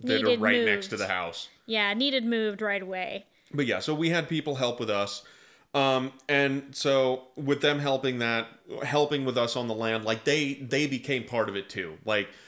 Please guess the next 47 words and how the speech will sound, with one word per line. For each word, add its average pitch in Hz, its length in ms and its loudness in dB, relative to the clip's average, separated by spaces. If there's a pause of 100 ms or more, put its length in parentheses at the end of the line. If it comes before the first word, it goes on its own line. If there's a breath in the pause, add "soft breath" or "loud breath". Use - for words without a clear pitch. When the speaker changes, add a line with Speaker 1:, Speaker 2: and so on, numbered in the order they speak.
(200 loud breath)
Speaker 1:
and 120 520 2
we 139 160 2
had 127 240 -2
given 120 320 2
that 110 160 -2
sort 117 240 -2
of 104 100 -6
reciprocity 107 760 -2
saying, 107 260 -2
like, 104 220 -4
"Yeah, 117 200 0
you've 143 180 -6
helped 147 280 -4
with 127 140 -6
this 110 180 -8
land 110 320 -2
at 107 80 -4
any 165 180 0
point. 147 400 -4
Like, 107 200 -4
if 107 120 -12
you 131 160 -2
want 127 340 -4
to 127 100 -6
come 120 240 -4
over, 104 400 -2
like, 95 240 -6
you 117 80 -8
can. 117 460 -4 (360 loud breath)
Like, 104 220 0
this, 113 260 0
you've 127 320 -2
helped 151 320 -2
with 107 120 -8
this. 87 180 -8
You've 113 160 -6
helped 127 260 -2
cultivate 117 480 -2
this 104 180 -8
land. 113 240 -2
This 104 160 -6
land 117 260 -2
is 101 120 -8
yours 101 300 -6
too." 85 260 -10
Speaker 2:
Well, 320 140 -2
they, 349 340 0